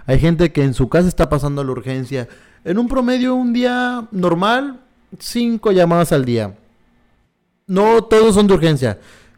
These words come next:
Cabe aclarar, también hacemos traslados progra-, programados. En este caso, por ejemplo, tú tienes que ir a un estudio, pero no puedes caminar. Llega la ambulancia por ti y te lleva.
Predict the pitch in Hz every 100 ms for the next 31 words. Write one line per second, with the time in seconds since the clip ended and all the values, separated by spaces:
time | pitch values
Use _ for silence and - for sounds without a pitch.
0 | - 143 156 156 156 143 143 147 143 131
1 | 131 127 131 131 123 120 117 117 110 110
2 | 110 110 - 131 127 131 165 208 214 175
3 | 170 - 160 151 151 147 147 160 160 160
4 | 160 156 151 151 135 - 185 185 170 147
5 | 147 151 156 135 147 214 233 - _ _
6 | - 127 127 131 127 123 131 147 147 -
7 | - - 180 208 220 196 123 120 117 113